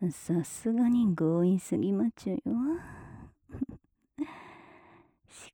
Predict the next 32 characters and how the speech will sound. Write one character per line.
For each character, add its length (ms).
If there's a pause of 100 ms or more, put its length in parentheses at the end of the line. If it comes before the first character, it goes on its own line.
返 400
し 380
に、 800 (680)
乳 280
首 400
を 60
人 300
差 200
し 260
指 200
で、 160 (840)
グ 240
リ 220 (180)
グ 220
リ、 180 (560)
グ 240
リ 180 (260)
グ 120
リ 160
し 120
て 140
あ 100
げ 100
ま 160
ち 140
ゅ 20
か 160
ら 140
ね。 500 (1400)
ほ 80
ー 60
ら、 880